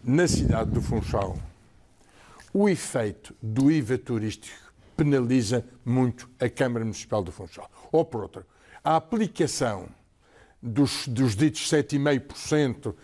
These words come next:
do iva cobrado, do, do, do iva, sete e meio que, da, da verba que vem para a Madeira,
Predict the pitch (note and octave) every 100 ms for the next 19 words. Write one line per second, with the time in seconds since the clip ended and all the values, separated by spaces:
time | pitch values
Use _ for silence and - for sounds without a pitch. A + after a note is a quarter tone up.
0 | - _ A2 C#3 D3 E3 B2 B2+ - C3+
1 | C#3 B2 G#2 G2 F#2 E2+ - - A#2 G#2+
2 | C3 C3 A#2+ C#3+ D3+ F3+ D3+ B2+ C3+ G#2
3 | - _ - A#2 - F#3+ - F3 F3+ G3
4 | F3+ - D#3 E3 C3+ C#3+ D#3 F3+ F#3+ E3+
5 | - F3+ D#3 E3 D#3 C#3+ C#3+ B2+ A2+